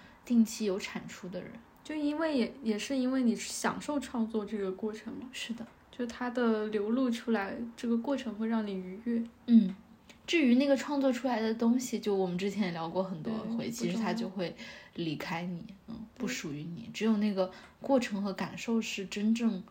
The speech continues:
Speaker 1: 属于你的。当然可能过一段时间，随着记忆的衰退，也不再属于你。
Speaker 2: <laughs>
Speaker 1: 但至少我在某一个当下是拥有的。
Speaker 2: 也本质上跟你看一场演出、看一个电影是一样的，就看的时候
Speaker 1: 嗯。
Speaker 2: 非常的享受和沉浸就好了。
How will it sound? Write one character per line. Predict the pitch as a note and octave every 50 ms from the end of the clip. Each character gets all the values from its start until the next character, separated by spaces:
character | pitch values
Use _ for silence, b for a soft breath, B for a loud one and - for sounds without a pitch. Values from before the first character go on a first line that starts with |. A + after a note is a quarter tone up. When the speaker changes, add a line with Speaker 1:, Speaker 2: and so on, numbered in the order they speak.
| B B B B B
Speaker 1:
属 | - - - E3+ D#3
于 | D#3 E3+
你 | F3 F3+ E3+
的。 | D3+ C#3 C3+
当 | F3 F#3 G3
然 | G3+ G3+
可 | G3+ - G3
能 | E3+ D#3 E3
过 | F3 A3 G#3+
一 | G3+
段 | G3+ G3+ F#3+ F#3+
时 | F#3 - - E3
间， | E3+ F#3 F#3
随 | F#3 - F3+ E3
着 | E3 F#3
记 | F#3 - - A3+ A3+
忆 | G3+ G3+
的 | E3+ E3+
衰 | F3 - - F#3 F#3 F#3+
退， | - - G#3 F#3
也 | F#3 F3
不 | F3 A#3+ A3+ -
再 | C4 C4 C#4 -
属 | B3+ A3+ A#3+ A#3 G3
于 | F#3 F#3 F#3+
你。 | - G3 F#3+ A3 A3+ E4+ F#4 - -
Speaker 2:
<laughs> | - - - -
Speaker 1:
但 | - D#4+ D4+
至 | D#4 F4+
少 | F4 F4+ D4 B3
我 | A3 G3 G3 F#3+ F#3+ - - - - _ -
在 | - C#4 B3+
某 | A#3 G3+ E3+ D#3+
一 |
个 | F3 G3+
当 | - G3+ G#3 G#3+ A#3
下 | A#3 A#3+ B3+ A#3 - - - -
是 | - - F#3+
拥 | F3 E3 E3+
有 | E3+ D#3+ -
的。 | - A#3 - - - -
Speaker 2:
也 | - E4
本 | D#4 - C4+ A3+
质 | A3 B3+
上 | C#4 C#4+ D4+ C#4+ C4+
跟 | C#4 C4+
你 | B3+ B3 A#3
看 | - - C4 B3 A#3
一 |
场 | A#3 A#3 A#3 G#3+
演 | A3 G#3 F#3+ F#3+
出、 | F#3+ - A3+ A3
看 | A3 - A#3+ A3+
一 | G#3+
个 | G#3+ G#3+
电 | A3+ A#3 A3
影 | G#3 G3 F#3
是 | F#3+ - -
一 | G#3+ G3 F#3+
样 | G3 G#3 G#3+ A3
的， | G#3+ - G#3+ A3+
就 | A#3 A#3
看 | A#3 - D#4 E4 D4+
的 | C#4+
时 | A#3+ A#3 - G#3
候 | G3+ G#3+ G#3 G#3 G3+ G3+ - - - -
Speaker 1:
嗯。 | A3+ G#3+ G#3 G3
Speaker 2:
非 | F3 C4 C4+
常 | A#3 A#3+ B3 A3
的 | A3
享 | A3+ - A3+ F#3+ F#3+
受 | - A3+ A3+
和 | A3 A3+
沉 | A3+ - - G#3 F#3+
浸 | F#3+ - G#3+
就 | G#3 G#3 G#3
好 | - - F#3+ E3+ D3
了。 | -